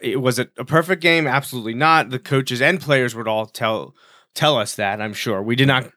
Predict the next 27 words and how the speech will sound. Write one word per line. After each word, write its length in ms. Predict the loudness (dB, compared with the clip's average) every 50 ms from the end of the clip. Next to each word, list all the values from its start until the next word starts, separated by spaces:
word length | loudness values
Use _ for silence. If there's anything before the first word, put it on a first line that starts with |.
| _ _ _ -20 -10 -2
talk 240 | 2 2 2 2 2
to 80 | 0
anyone 320 | 0 0 0 -2 -2 -2 -2
after 280 | -2 -2 -2 -4 -4
the 100 | -2 -2
game, 340 | -2 -2 -2 -4 -4 -6 -10 _ _ _ -20 -20 -20 -20 -20 _ _ -4
um, 440 | -2 -2 -2 -2 -6 -10 -14 -18 -18 _ _ _ _ _ 2
but 240 | 4 4 4 4 0 _ _ _ _ _ _ _ _ _ _ _ _ -2
a 80 | 0 2
win 200 | 4 4 4 4
is 100 | 4 4
a 60 | 2
win. 400 | 2 4 4 4 4 2 -2 -6 -10 -14 -20 -20 -20 -18 -14
Uh, 320 | -12 -10 -10 -10 -10 -12
things 320 | -4 2 4 6 6 6 4
to 80 | 2 -2
clean 300 | 0 2 2 4 4 4
up 180 | 2 2 0
for 100 | -4 -4 -4
sure. 400 | -2 2 4 4 6 6 4 2 -2 -6 -10 -18 -20 -20 -20 -20 -20 -20 -8 -2
Um, 240 | 0 0 2 2 2
and 160 | 0 0 0
we, 100 | 0 0
but 160 | 0 0 0 0
we 160 | 2 2 4
will, 320 | 4 4 4 4 6 6
uh, 300 | 6 6 6 4 2 0